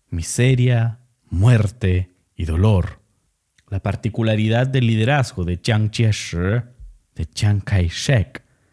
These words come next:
en esta etapa nada ayudó para mejorar la situación. Su estilo autoritario y cercano al fascismo no hizo más que generar rechazo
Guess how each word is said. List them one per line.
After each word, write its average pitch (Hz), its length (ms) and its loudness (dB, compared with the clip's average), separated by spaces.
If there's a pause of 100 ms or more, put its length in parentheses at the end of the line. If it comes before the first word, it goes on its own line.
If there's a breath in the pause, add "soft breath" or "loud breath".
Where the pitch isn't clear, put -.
(120)
en 101 120 0
esta 101 220 -2
etapa 110 580 -2 (280 loud breath)
nada 151 480 2
ayudó 135 640 2 (300 soft breath)
para 104 200 0
mejorar 98 440 0
la 92 100 0
situación. 107 680 -4 (280)
Su - 100 -4
estilo 175 680 0
autoritario 139 1000 2
y 90 60 -2
cercano 151 540 -2
al 135 80 2
fascismo 107 840 -2 (320 soft breath)
no 143 100 -2
hizo 185 180 -4
más 175 260 -2
que 202 140 -4
generar 127 520 2
rechazo 123 720 0